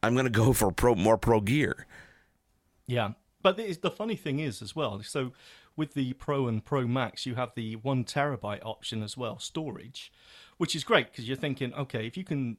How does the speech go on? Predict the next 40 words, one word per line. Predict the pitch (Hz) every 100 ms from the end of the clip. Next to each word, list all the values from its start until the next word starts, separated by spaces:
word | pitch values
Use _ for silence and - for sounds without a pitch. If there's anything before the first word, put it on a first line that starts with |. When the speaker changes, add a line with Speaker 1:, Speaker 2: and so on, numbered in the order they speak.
| -
Speaker 2:
record, | 123 - 147 131 120 - _ _
it, | 135 -
it's | - 123 120 -
four | - 170 135
K, | - 123 107
isn't | 120 113
it? | 113 -
Sixty | - 147 - 131
frames | 135 123 -
per | 117
second | - 120 - 113 110
with | 107 -
H | 147 - -
D | 123
R, | 117 117 117 - - - - -
with, | 123 101
uh, | 117 113 -
adjustable | 110 139 - 127 120
depth | 120 -
of | -
field, | - - 131 131 127 131 - _ - -
uh, | 120
afterwards, | 123 131 - 123 110 127 135 127
not | 123
while | 120 113
you're | 113 110
recording. | 104 - 135 120 120 - - - - - _
Uh, | 156 151 143
those | 196 196 -
file | 190 175
sizes | 143 117 101 107
are | 120
gonna | 127
be | 123
huge, | 120 254 180
so | -
you | 180 220
need | 277
a | 165
terabyte. | - 104 - -